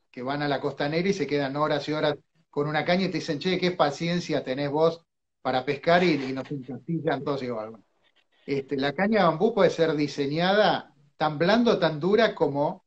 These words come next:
como uno quiera diseñarla, porque de hecho el módulo de elasticidad del bambú es muy aproximado al de los grafitos blandos, con lo cual es un te-, yo puedo hacer una caña de bambú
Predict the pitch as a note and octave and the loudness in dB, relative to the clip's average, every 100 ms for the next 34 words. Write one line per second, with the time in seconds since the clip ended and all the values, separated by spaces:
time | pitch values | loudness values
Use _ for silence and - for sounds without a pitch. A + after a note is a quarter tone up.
0 | _ - C3 D#3 F3 D#3 - E3+ E3 D3 | _ -12 -4 -2 -2 -4 -6 0 2 0
1 | D#3 D3 F3 G3 G#3+ E3+ C#3 B2+ D#3+ F3 | -2 -2 0 2 2 2 -2 -2 -2 0
2 | F3 C#3+ C3 D3 E3+ E3+ D3+ D3 C3 A#2+ | 0 0 0 0 2 2 2 0 -2 -6
3 | - B2+ - C3+ E3 D3+ D#3 D#3 F3 G3+ | -8 -16 -6 0 2 2 0 0 2 2
4 | G#3 _ _ _ _ _ _ C3+ C3+ D#3 | 0 _ _ _ _ _ _ -14 -8 -2
5 | G#3+ A3+ E3 D#3+ D3 D3 E3+ G3 F#3 D3 | 2 4 4 0 0 -2 0 2 2 2
6 | C#3 C3+ C3 C3+ F#3 F3 D3+ D#3+ F#3 C#3+ | -2 -2 -4 -4 -4 -4 -2 2 2 2
7 | A#2+ - A#2+ A#2 D#3 E3+ F#3+ G3 _ _ | -6 -10 -12 -4 4 4 4 -4 _ _
8 | _ _ _ B2+ - B2+ C3+ C3 E3 F3+ | _ _ _ -14 -10 -6 -4 0 2 4
9 | D#3+ F3 E3 D3+ D#3 E3 D#3+ D3 E3 F#3 | 2 0 -2 -2 -2 2 2 2 0 -2